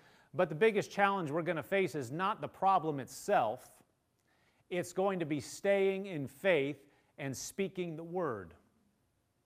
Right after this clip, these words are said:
Because if you're following God, he, it's already a foregone conclusion that He's right.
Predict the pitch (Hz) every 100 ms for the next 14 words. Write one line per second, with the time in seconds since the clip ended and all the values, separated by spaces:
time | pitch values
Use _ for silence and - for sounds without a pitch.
0 | _ _ _ - 147 185 151 156 147 220
1 | - 226 214 151 185 190 151 175 185 196
2 | 233 254 233 175 - 190 170 160 139 127
3 | 190 151 120 117 120 160 107 139 165 110
4 | -